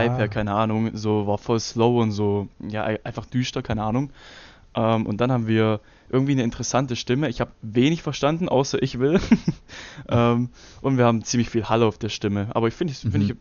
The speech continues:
Speaker 1: interessant bis jetzt, find ich cool.
Speaker 2: Ja, also,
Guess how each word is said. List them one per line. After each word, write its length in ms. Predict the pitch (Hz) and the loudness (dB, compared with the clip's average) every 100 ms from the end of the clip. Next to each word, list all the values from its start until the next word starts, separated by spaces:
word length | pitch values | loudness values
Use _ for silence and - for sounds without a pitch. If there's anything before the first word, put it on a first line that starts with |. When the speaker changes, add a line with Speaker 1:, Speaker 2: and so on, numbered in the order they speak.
| - | -8
Speaker 1:
interessant 400 | 120 117 - 143 | -8 -6 -2 -2
bis 80 | 160 | -2
jetzt, 140 | 107 - | -10 -4
find 140 | 110 | -6
ich 140 | - | -2
cool. 180 | 117 113 - _ - - - - - - - - - - - - | 0 0 -2 _ -20 -20 -20 -20 -20 -20 -20 -20 -20 -20 -20 0
Speaker 2:
Ja, 220 | 131 170 - | 2 2 -2
also, 380 | 139 127 151 | -4 2 2